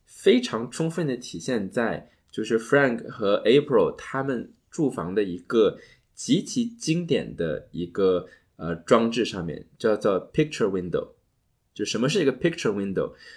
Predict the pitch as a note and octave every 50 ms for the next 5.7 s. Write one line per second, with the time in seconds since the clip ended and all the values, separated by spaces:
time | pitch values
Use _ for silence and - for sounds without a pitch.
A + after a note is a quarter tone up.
0 | - _ _ - - D#3 D3+ F3 E3 F3+ E3 D#3+ E3+ F#3+ A3+ C#4+ D4 A#3+ C3 A#2
1 | - - G#2 A2+ A2 A2 - - D3+ E3 F3 - - D#3+ B2+ A2 - - A#2 G2
2 | F#2+ G2 - - - - - E3+ F#3 F#3 - - G3+ F3+ C#3 G#2+ F#2 - A2 A2
3 | A#2 G#2 - - C3 B2 B2 B2 - B2+ A#2+ A2+ A2+ F#2 E2+ E2+ G#2 A2 A2 G#2
4 | F2 D2 - D2 C2 - - - - - - _ _ _ _ _ - G3 G#3+ A3
5 | G#3+ A3 G#3+ E3 C#3 A2 G2+ G#2 F#2 E2+ C#2+ D2 -